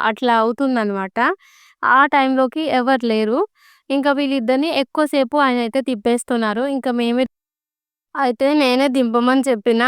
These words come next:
అన్నయ్య అన్నారు కదా, "ఎవరు లేరు కదా, ఇంకెక్కువసేపు తిప్పుతా" అంటే, "వద్దు" అని చెప్పేసి ఇంకా పిల్లలిద్దరిని కారులో తిప్పిన తర్వాత ఇక్కడైతే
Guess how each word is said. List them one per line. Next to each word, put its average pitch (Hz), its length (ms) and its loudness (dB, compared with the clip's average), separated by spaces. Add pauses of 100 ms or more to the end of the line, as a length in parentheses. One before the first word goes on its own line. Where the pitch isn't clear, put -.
(120)
అన్నయ్య 247 380 2
అన్నారు 240 400 2
కదా, 240 300 0
"ఎవరు 262 300 0
లేరు 254 200 2
కదా, 247 180 0
ఇంకెక్కువసేపు 254 720 -2
తిప్పుతా" 233 320 -4
అంటే, 214 260 -2
"వద్దు" 233 300 -2
అని 233 200 0
చెప్పేసి 208 420 -4 (420)
ఇంకా 247 240 -2
పిల్లలిద్దరిని 240 640 0
కారులో 233 460 2
తిప్పిన 226 320 -4
తర్వాత 208 440 -2
ఇక్కడైతే 220 540 0